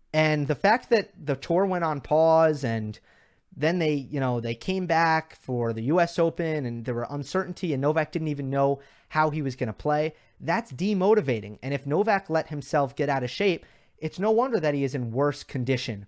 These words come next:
when he comes back. So the observations you are making about Djokovic's fitness are a hundred percent true,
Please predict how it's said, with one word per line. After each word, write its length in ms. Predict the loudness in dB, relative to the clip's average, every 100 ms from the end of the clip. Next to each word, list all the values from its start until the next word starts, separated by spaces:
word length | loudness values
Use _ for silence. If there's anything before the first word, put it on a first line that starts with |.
| -6
when 160 | -4
he 100 | -2
comes 300 | -4 -6 -6
back. 380 | -4 -4 -4 -20 _ -20 _ _ _
So 520 | -4 4 6 6 2 -6 _ _ _ -12
the 220 | -2 2
observations 640 | 2 0 2 4 4 0 0
you 100 | 2
are 80 | 2
making 280 | 0 0
about 220 | 0 2 4
Djokovic's 520 | 2 2 -4 -4 2
fitness 500 | 4 4 0 -10 -16 _ -4
are 140 | 0 0
a 80 | -2
hundred 760 | -6 -4 0 2 2 2 2
percent 440 | -2 -4 -2 -4 -4
true, 340 | -2 -2 -2